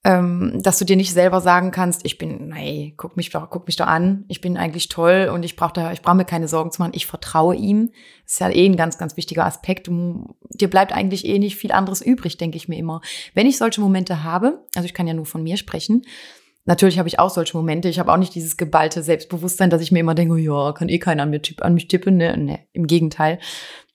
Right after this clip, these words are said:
Aber wenn ich solche Momente habe, dann erinnere ich mich gerne daran zurück, dass ich ja, egal wie ich mich verhalte, ich kann ja eh nichts dran ändern, wenn er mich jetzt betrügen möchte oder wenn er etwas mit dieser Frau haben möchte, dann wird er was mit dieser Frau haben.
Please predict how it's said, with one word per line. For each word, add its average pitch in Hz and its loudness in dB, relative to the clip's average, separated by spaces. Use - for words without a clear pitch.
Aber 165 2
wenn 180 6
ich 190 2
solche 196 0
Momente 165 0
habe, 190 0
dann 185 -2
erinnere 180 0
ich 185 -4
mich 190 -4
gerne 185 2
daran 165 -2
zurück, - -4
dass 175 -4
ich - -8
ja, 170 -4
egal 180 4
wie 202 -2
ich 202 -8
mich - -8
verhalte, 180 2
ich - -4
kann 190 0
ja 185 0
eh 202 2
nichts 196 -2
dran - -4
ändern, 190 2
wenn 196 2
er 175 0
mich 175 -4
jetzt - -14
betrügen 170 2
möchte 156 -4
oder 160 -2
wenn 196 4
er 185 0
etwas 175 -6
mit 175 -6
dieser 170 0
Frau 165 -2
haben 170 0
möchte, 156 -4
dann 156 -2
wird 190 2
er 156 2
was 156 -6
mit 156 -10
dieser 156 -6
Frau 156 -4
haben. 160 0